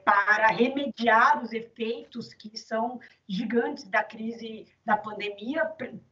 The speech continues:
sobretudo por uma crise sanitária, é, na qual as vidas estão ameaçadas, e, em segundo lugar, pela crise econômica e política que isso, é, a, que a situação vai agravar e tem agravado no Brasil e no mundo.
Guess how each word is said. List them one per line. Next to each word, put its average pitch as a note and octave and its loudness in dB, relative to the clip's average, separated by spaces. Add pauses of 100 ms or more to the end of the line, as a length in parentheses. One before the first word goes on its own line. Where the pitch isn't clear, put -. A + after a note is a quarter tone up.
sobretudo B3 -2
por - -12
uma B3+ 2
crise A3 -4
sanitária, A#3+ 2 (440)
é, F#3+ -10
na A3 0
qual G3+ 2
as F3 -8
vidas A#3+ -6
estão - -10
ameaçadas, A3+ 0 (300)
e, C4 -8
em C4+ -8
segundo C4 -8
lugar, A#3+ 2
pela C#4 2
crise C4 -6
econômica D4 2
e D4 0
política C#4 -8
que A#3+ -2
isso, B3+ -8 (320)
é, G#3 4
a, - 2
que - -2
a A3 8
situação A#3 0
vai A#3 4
agravar B3 2
e - -10
tem A3+ -2
agravado A3 0
no A3 -10
Brasil G3 -6
e A#3 -4
no C#4 2
mundo. G3+ -6